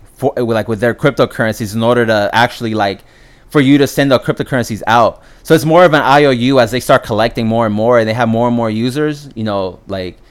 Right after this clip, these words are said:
uh, they'll have that liquidity and, and probably later they'll have that. But right now, you know,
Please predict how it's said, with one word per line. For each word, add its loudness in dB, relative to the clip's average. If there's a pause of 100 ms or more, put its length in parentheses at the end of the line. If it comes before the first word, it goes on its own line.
(460)
uh, -2
they'll 4
have 2
that 0
liquidity -8
and, -8
and -10
probably 0
later 2
they'll 2
have 0
that. -2
But -4
right 0
now, 2 (480)
you -6
know, -2